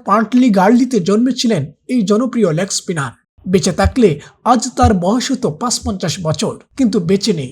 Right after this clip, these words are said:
তাই বলে কি কেউ ভুলে গেছেন? না, শেন ওয়ার্ন দেহত্যাগ করতে পারেন, কিন্তু তিনি অমর। ক্রিকেট যতদিন, তিনিও ততদিন। সর্বকালের অন্যতম সেরা এই ক্রিকেটারের আজ পাঁচপঞ্চাশতম জন্মদিন। দুহাজার বাইশ সালের চার মার্চ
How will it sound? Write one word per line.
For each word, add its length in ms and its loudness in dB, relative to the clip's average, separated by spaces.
তাই 200 2
বলে 220 6
কি 160 -4
কেউ 200 2
ভুলে 260 6
গেছেন? 340 0
না, 200 -2
শেন 300 2
ওয়ার্ন 220 4
দেহত্যাগ 400 2
করতে 260 0
পারেন, 340 4
কিন্তু 280 0
তিনি 200 -2
অমর। 340 0
ক্রিকেট 400 2
যতদিন, 420 4
তিনিও 280 4
ততদিন। 460 0
সর্বকালের 680 2
অন্যতম 520 0
সেরা 280 2
এই 180 0
ক্রিকেটারের 540 0
আজ 200 0
পাঁচপঞ্চাশতম 840 -2
জন্মদিন। 500 -2
দুহাজার 380 6
বাইশ 320 4
সালের 320 0
চার 280 2
মার্চ 320 0